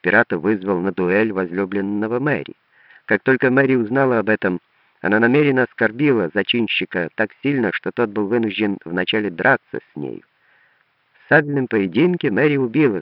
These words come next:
своего противника и тем избавила своего дружка от необходимости принимать участие в дуэли, которая должна была произойти на два часа позже.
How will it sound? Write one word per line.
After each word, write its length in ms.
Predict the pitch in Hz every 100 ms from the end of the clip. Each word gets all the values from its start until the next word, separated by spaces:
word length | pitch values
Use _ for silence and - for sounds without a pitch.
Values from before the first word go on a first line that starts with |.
| -
своего 300 | 78 78 80
противника 680 | 62 67 147 165 165 - - _ _ _ -
и 80 | -
тем 220 | 131 131
избавила 540 | 98 85 104 143 131 127
своего 300 | - 98 90
дружка 500 | 80 82 - - - -
от 140 | 135 -
необходимости 680 | 101 - 76 139 139 -
принимать 480 | 123 82 71 101 120
участие 560 | 98 - 117 - - 120
в 80 | 107
дуэли, 500 | 123 160 135 76 - _ _ _ _ _ _
которая 320 | - 120 147
должна 460 | 117 98 - - 165
была 180 | 160 156
произойти 640 | - 76 73 - 139 147 _ _ _ -
на 240 | 73 98
два 140 | 123 117
часа 380 | - 87 - 101 _
позже. 480 | - 76 71 - 50